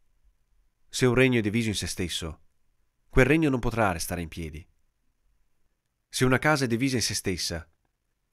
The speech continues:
quella casa non potrà restare in piedi. Anche Satana, se si ribella contro se stesso ed è diviso, non può restare in piedi,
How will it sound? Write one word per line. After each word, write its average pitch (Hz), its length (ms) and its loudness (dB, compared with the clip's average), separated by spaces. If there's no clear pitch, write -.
quella 113 220 2
casa 135 320 2
non 127 100 0
potrà 110 300 0
restare 85 320 -8
in 80 80 -10
piedi. 78 360 -12
Anche 113 200 0
Satana, 78 520 -4
se - 120 -8
si 143 140 -2
ribella 143 380 2
contro 131 200 -6
se 101 140 -8
stesso 87 600 -8
ed 98 140 -4
è 104 80 2
diviso, 82 560 -10
non 123 120 -2
può 143 140 2
restare 110 400 -2
in 76 80 -14
piedi, 73 360 -12